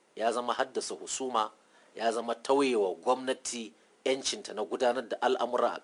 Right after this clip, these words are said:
a, a ƙauyuka da birane da ƙananan hukumomi. Amma wannan kuka da aka yi, mun same shi ba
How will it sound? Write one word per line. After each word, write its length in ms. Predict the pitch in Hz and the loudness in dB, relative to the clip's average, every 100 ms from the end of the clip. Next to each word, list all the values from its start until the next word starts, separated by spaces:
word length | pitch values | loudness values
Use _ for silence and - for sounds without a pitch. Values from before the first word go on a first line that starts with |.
| - | -10
a, 120 | 90 | -12
a 40 | - | -6
ƙauyuka 460 | 120 120 123 117 92 | -4 -4 -4 -6 -6
da 80 | 85 | -4
birane 440 | 123 120 107 110 | 0 2 2 -2
da 80 | 95 | -6
ƙananan 380 | - 107 104 92 | -4 -4 -4 -8
hukumomi. 580 | 110 - 120 120 117 113 - - - - | -10 -6 -4 -4 -6 -14 -20 -20 -20 -10
Amma 380 | 156 104 107 110 | -10 -8 -4 0
wannan 380 | 135 180 180 135 | 2 2 -2 -2
kuka 300 | 151 - 156 | -10 -4 -2
da 120 | 139 139 | -2 -4
aka 160 | - | -6
yi, 280 | 131 208 175 _ _ _ _ 107 | -6 -8 -10 _ _ _ _ -10
mun 140 | 131 | -4
same 420 | - 113 101 117 120 | -2 -2 -4 -6 -6
shi 340 | - 110 - | -6 -8 -16
ba 80 | _ | _